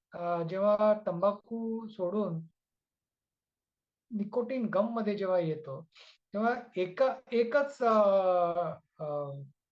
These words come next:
अ, केमिकल राहतो, तो आहे निकोटीन. बाकीचे सगळे केमिकल वर्ज्य होतात. त्याच्यामुळे तुम्हाला ते कॅन्सरची भीती आपोआप खूप कमी होते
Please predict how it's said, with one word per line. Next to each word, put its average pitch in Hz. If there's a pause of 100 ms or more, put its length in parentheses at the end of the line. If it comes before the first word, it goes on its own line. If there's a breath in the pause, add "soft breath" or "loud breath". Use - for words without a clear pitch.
(400)
अ, 139
केमिकल 202
राहतो, 151
तो 226
आहे 233
निकोटीन. 160
बाकीचे 196
सगळे 214
केमिकल 202
वर्ज्य 156
होतात. 131 (580)
त्याच्यामुळे 226
तुम्हाला 226
ते 226
कॅन्सरची 220
भीती 180
आपोआप 226
खूप -
कमी 160
होते 185